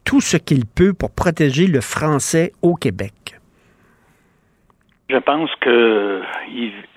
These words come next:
Speaker 2: viennent de donner la réponse il y a une couple de jours, euh, quand ils ont repoussé une proposition du Bloc québécois à Ottawa,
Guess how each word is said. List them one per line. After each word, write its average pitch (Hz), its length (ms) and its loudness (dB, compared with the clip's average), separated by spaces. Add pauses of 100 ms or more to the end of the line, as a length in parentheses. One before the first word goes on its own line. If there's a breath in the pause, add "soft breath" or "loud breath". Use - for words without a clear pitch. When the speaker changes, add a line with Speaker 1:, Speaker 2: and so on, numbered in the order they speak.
(120)
Speaker 2:
viennent 123 200 2
de 113 120 2
donner 117 340 2
la 110 140 0
réponse 127 520 -2 (160)
il 101 220 -4
y 107 80 2
a 104 400 2
une 104 100 -8
couple - 340 0
de 110 80 0
jours, 165 440 0 (760 loud breath)
euh, 110 140 2 (100)
quand 123 240 4
ils 113 160 -2
ont 123 240 4
repoussé 117 580 0 (380)
une 101 460 -2
proposition 113 760 -2
du 107 140 -2
Bloc 104 320 -2
québécois 110 680 -2 (140)
à 104 300 -4
Ottawa, 92 580 0